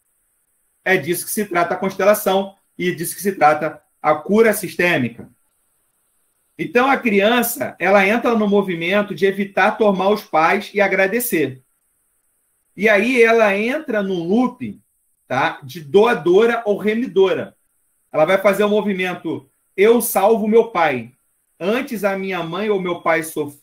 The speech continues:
é, eu sofrer, né, antes eu sofrer do que meu pai e minha mãe. A criança vai fazer isso, tá?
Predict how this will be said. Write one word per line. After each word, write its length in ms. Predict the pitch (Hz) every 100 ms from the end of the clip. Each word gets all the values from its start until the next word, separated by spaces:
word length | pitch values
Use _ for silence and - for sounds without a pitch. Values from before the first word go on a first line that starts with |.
| -
é, 200 | 165 170
eu 200 | 214 254
sofrer, 720 | 208 175 - 143 180 247 - _ _ _ _ _
né, 200 | 151 156
antes 340 | 160 196 - -
eu 200 | 196 240
sofrer 400 | 233 196 - 208
do 100 | 202
que 100 | 202
meu 180 | 196 196
pai 160 | 185
e 40 | 190
minha 160 | 208
mãe. 380 | 208 170 135 127 - _ _ _ _ _ _ _ _ _ _ _ _ -
A 100 | 147
criança 540 | 175 175 214 262 233
vai 120 | 214
fazer 280 | 214 214 240
isso, 400 | 233 165 - - _ _ _ _ _ -
tá? 360 | 147 170 -